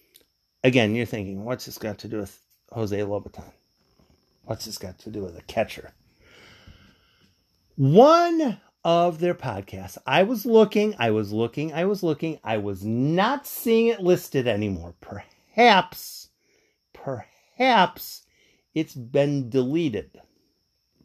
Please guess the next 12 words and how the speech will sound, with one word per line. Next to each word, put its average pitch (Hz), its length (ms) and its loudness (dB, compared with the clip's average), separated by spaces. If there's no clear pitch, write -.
And 110 180 -2
Mister 110 320 -6
Danton 160 640 0
noted 165 520 0
in 113 160 -4
one 135 220 -2
of 110 200 -6
the 101 340 0
podcasts - 1000 -2
towards 208 600 0
the 104 320 -2
end, 87 480 -14